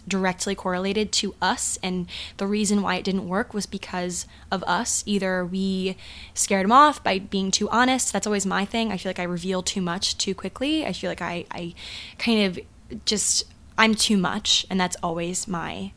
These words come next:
criticism of myself in dating. I just feel like I, I need to be more of a chill girl and not just be so, not that I'm, like, emotional, but just I need to stop just, you know,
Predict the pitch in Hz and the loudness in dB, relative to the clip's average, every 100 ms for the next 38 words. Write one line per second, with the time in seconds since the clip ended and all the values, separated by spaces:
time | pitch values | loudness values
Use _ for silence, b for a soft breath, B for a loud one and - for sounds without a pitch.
0 | - - 170 180 185 202 202 185 185 190 | -8 -4 -2 -2 0 0 0 0 0 0
1 | - 202 247 - - 214 208 220 233 269 | 0 0 -2 -10 -4 2 4 6 4 2
2 | 269 175 180 180 175 165 156 - 180 180 | -2 -4 -4 -4 -4 -4 -4 -4 -4 -2
3 | - - 175 165 170 B B B - 214 | -2 0 -2 -4 -10 B B B 0 4
4 | 202 185 180 - 185 180 185 180 180 - | 4 2 2 2 2 2 2 4 2 0
5 | 175 170 160 - 175 - 185 - 180 170 | -4 -4 -4 -4 -8 -6 -4 -2 -2 -2
6 | 175 - - - - - 269 359 370 285 | -2 -6 -10 -20 -20 -2 4 6 6 4
7 | - 196 185 175 190 - 285 285 302 302 | 0 -2 -2 -2 2 2 4 2 2 0
8 | - 208 190 185 202 - - - - - | 0 2 2 0 0 0 -2 -6 -20 -8
9 | - 214 226 - 185 185 - - B B | 0 2 2 2 2 2 -2 -14 B B
10 | B B B B - 202 - 202 - - | B B B B -8 -2 2 2 2 0
11 | - - - - 240 208 180 | -4 -18 -12 2 4 4 2